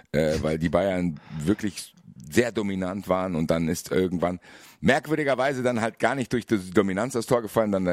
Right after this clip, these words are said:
durch eine Standardsituation, aber folgerichtig. Und für mich kamen diese beiden Tore völlig aus dem Nichts, weil es waren halt auch die ersten zwei Chancen und auf einmal führst du die in diesem Spiel und wusstest zu dem Zeitpunkt gar nicht genau warum, aber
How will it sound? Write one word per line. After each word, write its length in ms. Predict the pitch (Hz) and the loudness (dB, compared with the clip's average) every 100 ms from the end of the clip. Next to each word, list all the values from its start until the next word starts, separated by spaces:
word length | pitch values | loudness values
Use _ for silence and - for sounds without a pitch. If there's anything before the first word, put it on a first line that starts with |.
| 90 | 0
durch 180 | 85 85 | 0 0
eine 120 | 78 | 0
Standardsituation, 760 | 71 98 123 117 117 113 - 104 | 2 2 2 0 0 0 0 -2
aber 260 | 78 82 82 | -2 -4 -6
folgerichtig. 680 | - 107 123 127 120 95 - - - - - - - - - | 2 2 2 -4 -6 -8 -10 -20 -20 -20 -20 -20 -20 -12 -4
Und 120 | 101 | 2
für 120 | 104 | 4
mich 220 | 98 139 - | 4 4 2
kamen 280 | 131 113 | 2 2
diese 200 | 107 98 | 0 2
beiden 280 | 101 104 101 | 2 2 2
Tore 240 | 104 95 82 | 0 0 0
völlig 340 | - 95 87 | 0 2 2
aus 160 | 87 - | 0 0
dem 120 | 87 | 0
Nichts, 200 | 98 - | -2 -2
weil 100 | 69 | -2
es 100 | 85 | 0
waren 160 | 107 | 0
halt 140 | 87 76 | 0 -4
auch 100 | 76 | -4
die 140 | 78 | -2
ersten 420 | - 95 - 80 - | -2 -2 -4 -4 0
zwei 220 | - 76 | 0 0
Chancen 480 | - 95 117 87 78 | 0 -2 -2 -2 -2
und 80 | |
auf 100 | 73 | 0
einmal 180 | 71 78 | 0 -2
führst 340 | - 135 151 - | 4 4 4 2
du 200 | 104 - - - - | 0 -2 -12 -12 -4
die 340 | 80 78 73 | 4 6 6
in 180 | - 80 | 4 4
diesem 200 | 76 78 | 4 4
Spiel 300 | - - 98 - - - - - - | 4 4 2 0 -18 -16 -16 -16 -4
und 180 | - 104 | 0 2
wusstest 360 | 143 - 139 - | 2 4 0 2
zu 100 | 131 | 0
dem 120 | 123 | 2
Zeitpunkt 340 | 123 117 123 | 0 0 0
gar 160 | 107 113 | 2 2
nicht 140 | 113 | 0
genau 320 | - 113 110 | 2 2 4
warum, 340 | 113 101 113 101 | 4 2 2 0
aber 360 | - 76 78 | 0 0 -2